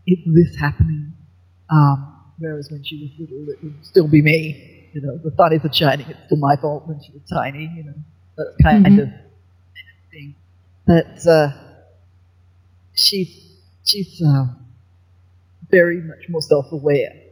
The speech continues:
Speaker 1: That's the change. She hasn't changed
Speaker 2: Yeah.
Speaker 1: who she is, but she's very much more aware of who she is as an older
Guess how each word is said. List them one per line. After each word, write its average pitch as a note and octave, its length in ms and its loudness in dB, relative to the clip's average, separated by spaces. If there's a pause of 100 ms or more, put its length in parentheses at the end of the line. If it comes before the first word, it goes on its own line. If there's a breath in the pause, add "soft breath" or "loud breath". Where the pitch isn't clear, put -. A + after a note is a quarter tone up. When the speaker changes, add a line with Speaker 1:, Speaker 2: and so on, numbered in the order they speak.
(120)
Speaker 1:
That's D#3+ 180 2 (220)
the - 220 -18
change. C3 100 -8
She D#3+ 240 -4
hasn't F#3+ 400 -2
changed F#3+ 240 0
Speaker 2:
Yeah. F#3+ 220 6
Speaker 1:
who D3+ 80 -2
she F3+ 100 0 (100)
is, A3+ 100 -10
but - 200 -20
she's - 100 -20 (160)
very D3 220 -12
much C#3 240 -20
more D3 140 -14
aware D#3+ 520 -2
of B2+ 60 -12
who - 200 -20
she - 80 -20
is - 40 -20 (800)
as D3+ 100 -10
an D3 140 -14
older C3+ 320 -18